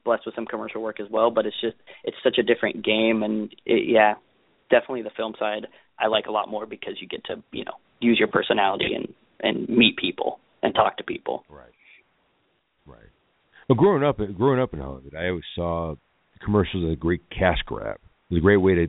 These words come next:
Speaker 2: you know, facilitate your ability to make movies.
Speaker 1: Mm-hmm.
Speaker 2: Uh, do you, do you find, do you find commercials to be the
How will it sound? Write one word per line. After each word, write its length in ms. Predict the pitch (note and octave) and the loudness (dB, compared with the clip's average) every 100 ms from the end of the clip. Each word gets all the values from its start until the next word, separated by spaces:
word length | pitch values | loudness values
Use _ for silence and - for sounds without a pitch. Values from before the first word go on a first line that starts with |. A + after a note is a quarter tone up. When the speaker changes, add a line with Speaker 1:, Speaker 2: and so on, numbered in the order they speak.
| - | -4
Speaker 2:
you 140 | G2+ F2+ | -4 -4
know, 80 | D2 | -2
facilitate 600 | G2 - A#2+ G#2 F#2 F#2 | -6 2 4 4 2 -2
your 140 | D#2+ | 0
ability 420 | D#2 F2+ F2+ D2+ C#2+ | -2 0 -2 -2 -8
to 120 | C2+ | -10
make 240 | D#2 D#2 | -10 -8
movies. 480 | D#2+ E2+ D2+ A#1+ G1+ _ _ _ _ _ _ _ - | -2 -2 -2 -6 -16 _ _ _ _ _ _ _ 0
Speaker 1:
Mm-hmm. 380 | A#2+ A2 A2 A2 | 2 2 -2 -4
Speaker 2:
Uh, 20 | F#2 | -2
do 60 | A2 | 0
you, 180 | A#2 | 0
do 80 | G#2+ | 2
you 60 | A#2+ - | 2 4
find, 340 | C3 C3 A2+ | 2 0 -2
do 60 | G#2 | -4
you 60 | A2+ | 0
find 200 | B2+ A#2 | 0 -2
commercials 340 | B2 A2 G#2+ | -16 -16 -14
to 60 | G#2 | -4
be 80 | |
the 80 | A2+ | -4